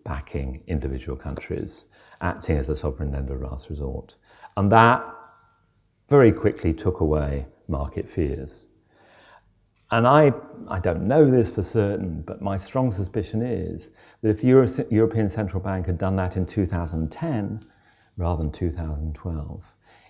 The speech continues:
if it allowed Greece to, to default and then backed, uh, other periphery countries,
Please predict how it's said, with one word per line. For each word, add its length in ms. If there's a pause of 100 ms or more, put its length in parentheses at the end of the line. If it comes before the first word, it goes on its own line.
if 280
it 80
allowed 680 (300)
Greece 420
to, 300 (200)
to 100
default 680 (420)
and 160
then 320
backed, 580 (520)
uh, 540 (680)
other 200
periphery 460
countries, 720